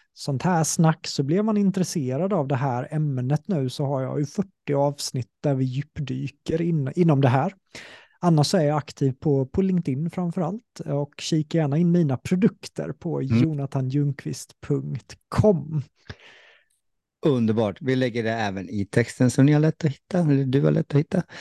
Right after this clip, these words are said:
Speaker 2: All right då, Jonathan. Tack för den här gången. Det här
Speaker 1: See you,
Speaker 2: kommer vi,
Speaker 1: Andreas.
Speaker 2: vi kommer också få med Jonathan i våran åtta veckors kurs.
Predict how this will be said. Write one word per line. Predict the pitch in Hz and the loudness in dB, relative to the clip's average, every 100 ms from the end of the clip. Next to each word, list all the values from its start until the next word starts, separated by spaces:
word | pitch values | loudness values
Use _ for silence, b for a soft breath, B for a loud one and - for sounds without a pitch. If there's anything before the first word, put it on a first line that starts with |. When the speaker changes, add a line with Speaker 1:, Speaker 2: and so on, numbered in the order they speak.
| B B - | B B 2
Speaker 2:
All | 165 | 4
right | 185 226 202 | 6 4 2
då, | 185 | 2
Jonathan. | 175 156 - 143 139 135 _ _ _ _ _ _ _ _ _ | 4 2 2 0 0 -6 _ _ _ _ _ _ _ _ _
Tack | - 139 | -4 -4
för | - | 2
den | 139 | 4
här | 135 | 4
gången. | 127 110 110 - _ _ _ _ B B B | 4 4 0 -6 _ _ _ _ B B B
Det | - | 0
här | 156 | 2
Speaker 1:
See | |
you, | 131 | 4
Speaker 2:
kommer | 131 | 4
vi, | 123 | 4
Speaker 1:
Andreas. | 123 127 - _ | 4 2 -6 _
Speaker 2:
vi | 117 131 | -4 -2
kommer | 131 147 | 2 0
också | 143 165 | 2 -2
få | - 151 | 0 -2
med | 151 | 0
Jonathan | 160 160 131 123 123 | 0 2 2 2 0
i | 123 120 | 2 2
våran | 117 113 | 2 2
åtta | 113 - - 104 | 2 -2 -2 0
veckors | 101 - 101 98 - - | -2 -4 -4 -4 -6 -10
kurs. | - 233 156 - - - | 0 2 2 -4 -10 -14